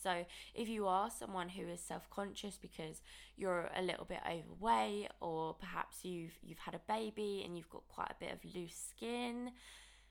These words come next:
you need to accept it, okay? You need to accept the person you are, but it doesn't mean that you have to accept yourself and just,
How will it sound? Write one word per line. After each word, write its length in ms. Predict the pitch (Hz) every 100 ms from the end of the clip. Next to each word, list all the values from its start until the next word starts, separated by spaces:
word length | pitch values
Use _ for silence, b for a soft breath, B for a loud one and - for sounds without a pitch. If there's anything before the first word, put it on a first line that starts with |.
| B B - -
you 160 | 220
need 240 | 226 240 240
to 180 | 247 202
accept 640 | - - - 180 - -
it, 180 | 160 - -
okay? 360 | 165 - 165
You 180 | 190 185
need 420 | 190 196 196 202 -
to 80 | -
accept 440 | 214 - 202 - 202
the 60 |
person 560 | - - 185 190 190 185
you 180 | 170 170
are, 400 | 170 170 247 294 B B B B
but 140 | 302 -
it 140 | 277
doesn't 380 | 269 277 339 262
mean 280 | 220 185 175
that 160 | 175
you 140 | 175 185
have 360 | - 175 - -
to 100 | 175 160 160 160 B B B B - - -
accept 640 | 214 - - 208 - -
yourself 720 | 175 175 - 165 160 151 160 - -
and 320 | 175 165 165
just, 380 | 175 156 -